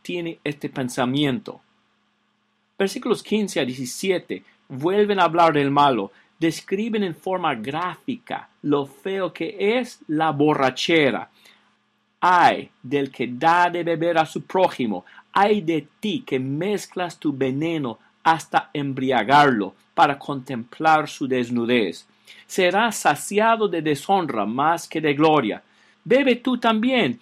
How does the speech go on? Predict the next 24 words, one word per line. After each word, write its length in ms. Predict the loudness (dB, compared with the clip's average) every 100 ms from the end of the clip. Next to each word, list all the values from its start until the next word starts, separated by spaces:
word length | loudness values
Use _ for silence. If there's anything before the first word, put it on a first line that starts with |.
| _ -6
y 100 | 0
muestra 580 | 2 2 0 -2 -2
tu 160 | -2 0
desnudez. 760 | 4 4 4 2 2 0 -6 -18 _ _ -14
Se 240 | 0 2
volverá 840 | 2 0 0 0 0 0 0 -2 -6
sobre 560 | -2 2 2 2 -4 _ -6
ti 320 | -4 -4 -6 _ _ -4
el 240 | -2 -2 -8 _
cáliz 600 | -8 -4 -2 -2 -6 -8
de 100 | -6
la 160 | -4 -4
diestra 560 | -2 0 -2 -6 -8
del 160 | -4 -4
Señor 600 | -4 -4 -2 0 0 -2 _ _ -20 _ _
y 120 | -6 0
la 320 | 2 2 2
ignominia 1040 | -4 -2 -4 -4 -2 -2 0 -2 -2 -4
sobre 500 | -8 -4 -2 -2 -6
tu 280 | -8 -6 -6
gloria." 600 | -2 0 0 -2 -6 -12 _ _ _ _ _ _ _ _ _ _ -2
A 120 | 0
veces 300 | 0 -2 -4
pensamos 760 | -6 -6 -4 -8 -8 -16 -20